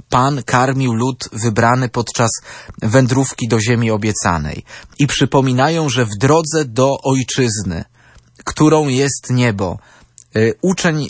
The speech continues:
Jezusa musi przyjmować pokarm, który pozwoli mu do niej dotrzeć. A więc jest to pokarm na drogę, na dotarcie do celu, na e, jednocześnie na to, żeby mieć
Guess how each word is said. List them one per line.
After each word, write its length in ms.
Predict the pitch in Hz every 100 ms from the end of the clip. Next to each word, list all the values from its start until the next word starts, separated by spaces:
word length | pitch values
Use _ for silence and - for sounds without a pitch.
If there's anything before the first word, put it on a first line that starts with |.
| 57
Jezusa 720 | 135 117 117 104 104 90 - - -
musi 400 | - 143 180 185
przyjmować 640 | 156 - 135 139 123 117 -
pokarm, 440 | - 147 139 127 117
który 300 | - 139 131
pozwoli 540 | 131 110 117 139 139
mu 140 | 120
do 180 | 104 110
niej 200 | 110 104
dotrzeć. 680 | 95 87 - - - - - _ _ _ - -
A 100 | 107
więc 200 | 120 117
jest 180 | 113 -
to 100 | 107
pokarm 640 | - 151 160 143 131 117
na 220 | 107 110
drogę, 600 | 107 117 113 104 95 80 - _ _ _ - -
na 340 | 95 107 123
dotarcie 800 | 120 131 - 127 131 120 - 123
do 140 | 113 113 -
celu, 360 | 98 90 - - - - - - -
na 520 | - 107 117 123 127 127 _ _ _ _ - _ -
e, 80 | 117 117 113 113 85 113 107
jednocześnie 640 | 120 113 117 131 120 127 113
na 140 | 113
to, 140 | 120 117
żeby 320 | 117 113 107 - -
mieć 240 | - 127